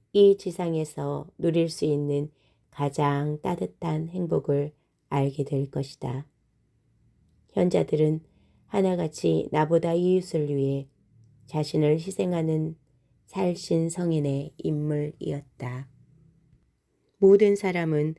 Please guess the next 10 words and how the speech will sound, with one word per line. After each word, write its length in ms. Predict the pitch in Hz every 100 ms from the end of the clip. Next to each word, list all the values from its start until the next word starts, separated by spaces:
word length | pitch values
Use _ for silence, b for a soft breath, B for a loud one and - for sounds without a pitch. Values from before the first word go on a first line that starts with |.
| b b b
베풀 380 | 165 - 180 175
것을 400 | 151 - 131 147
가지고 420 | 165 143 156 147
있다. 500 | 147 - 131 131 151 _ _ _ _ _ _ -
자신이 440 | 180 175 180 180
가진 340 | 175 165 180 170
것으로 640 | 160 - 151 143 147 - -
이웃에게 680 | 170 170 165 143 135 135 135
베풀 380 | 139 - 135 135
때 320 | - 156